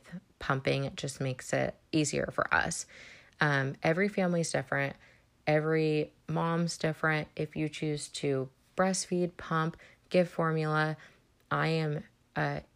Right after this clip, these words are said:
huge believer in fed is best, not breast is best. I think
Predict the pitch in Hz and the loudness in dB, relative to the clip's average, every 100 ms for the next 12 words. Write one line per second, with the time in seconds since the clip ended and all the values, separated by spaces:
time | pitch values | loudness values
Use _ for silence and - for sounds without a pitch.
0 | _ - - 196 202 - 202 185 175 170 | _ -18 0 2 2 2 2 2 4 4
1 | 160 156 156 143 139 - - 143 139 - | 4 2 -2 -2 -4 -4 0 2 2 0
2 | 151 - - 175 - - - - - _ | -2 -4 -4 -4 -6 -8 -16 -20 -20 _
3 | - - 151 160 240 165 147 - - - | -12 -4 -2 -2 0 4 4 2 -2 -2
4 | - - 170 - - - - - - 156 | -2 -2 -4 -6 -10 -14 -20 -12 0 2
5 | 165 175 170 | 2 0 0